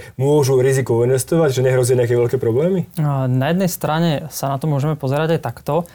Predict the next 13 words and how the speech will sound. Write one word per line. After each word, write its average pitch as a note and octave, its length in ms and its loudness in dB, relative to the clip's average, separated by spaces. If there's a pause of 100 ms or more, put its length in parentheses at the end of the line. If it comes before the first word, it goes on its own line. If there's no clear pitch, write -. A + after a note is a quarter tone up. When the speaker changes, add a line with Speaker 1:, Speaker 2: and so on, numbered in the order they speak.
(240)
Speaker 2:
ale C#3 160 -2
na C3+ 160 0
druhej D#3 240 -2
strane C#3+ 400 -2
myslím C#3+ 400 -2
si, C#3+ 240 -4
že C3+ 400 -2
značná C3 500 -4
časť - 380 -6
investorov C#3 560 -2
je C3 80 0
ako C3 160 -4
keby C3 320 -2